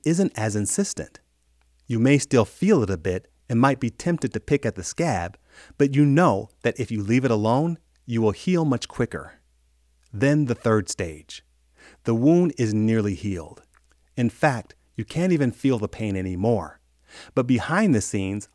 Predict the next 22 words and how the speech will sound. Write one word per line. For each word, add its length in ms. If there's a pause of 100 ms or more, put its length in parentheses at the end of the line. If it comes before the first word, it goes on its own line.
(140)
almost 440
without 320
your 120
knowledge, 580 (240)
the 100
healing 400
continues 680 (120)
underneath 560
the 100
skin 420 (360)
until 280
your 140
knee 300
fully 320
functions 540
the 100
way 200
it 120
was 120
originally 540
intended 560
to. 280